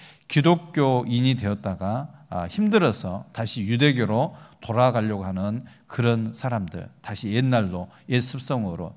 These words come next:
예, 율법으로 돌아가려고 하는 그 유대인들에게 예수 그리스도가 얼마나 우리에게 소중하신 분이신지, 예수님의 그 십자가 보혈의 능력이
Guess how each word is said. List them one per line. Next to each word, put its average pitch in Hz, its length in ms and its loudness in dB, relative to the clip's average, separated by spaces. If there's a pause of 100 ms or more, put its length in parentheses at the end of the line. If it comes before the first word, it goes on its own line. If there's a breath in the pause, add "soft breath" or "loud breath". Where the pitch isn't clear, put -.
(120)
예, 82 140 -10
율법으로 107 640 0 (240 loud breath)
돌아가려고 117 500 2
하는 95 180 -2
그 113 180 -4
유대인들에게 107 1200 0 (340 loud breath)
예수 156 320 2
그리스도가 139 680 -4
얼마나 151 1120 0
우리에게 127 260 0
소중하신 123 600 -4
분이신지, 98 460 -10 (140)
예수님의 139 440 -2
그 120 220 0 (220 loud breath)
십자가 185 480 2
보혈의 143 360 4
능력이 135 640 2